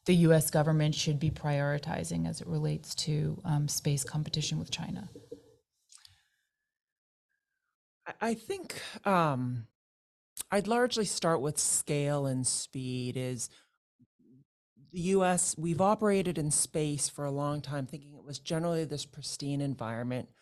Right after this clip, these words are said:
Speaker 2: We could build these large school bus size s-, satellites and they could basically operate unchallenged or, or unthreatened. And as we've talked about,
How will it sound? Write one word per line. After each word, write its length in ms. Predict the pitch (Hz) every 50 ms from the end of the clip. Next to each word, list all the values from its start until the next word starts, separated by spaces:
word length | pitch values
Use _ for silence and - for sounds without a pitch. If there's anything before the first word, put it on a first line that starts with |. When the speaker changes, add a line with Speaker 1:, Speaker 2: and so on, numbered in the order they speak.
| _ _ _ _ _ _ _
Speaker 2:
We 60 | 151 143
could 300 | - 165 156 127 - -
build 300 | 160 160 165 170 160 143
these 260 | 170 160 147 135 151
large 440 | 143 143 143 143 147 147 143 - -
school 300 | - - - 160 151 151
bus 220 | 151 151 151 -
size 540 | - - 151 139 143 143 131 - - - - -
s-, 60 | 143 -
satellites 840 | - - - - 151 131 135 131 131 123 127 127 127 - - - - -
and 100 | 196 196
they 80 | 202
could 140 | 202 202 165 - _ _ _
basically 420 | 208 202 196 196 196 196 185 170 -
operate 720 | - 143 160 - - 151 151 151 139 147 143 - - - - _ _ _ _
unchallenged 1000 | - 143 143 147 135 - - 147 147 135 127 120 113 120 113 113 131 131 123 - 131
or, 260 | 127 120 127 127 117
or 200 | - 143 135 -
unthreatened. 800 | - 147 143 143 139 - - 117 117 113 - 226 - - 110 - - _ _ _ _ _ _ _ _ _ _ -
And 120 | 160 160
as 160 | 160 156 147
we've 180 | 160 165 156 -
talked 400 | - - 170 170 175 175 - 165
about, 360 | - - 139 135 135 - -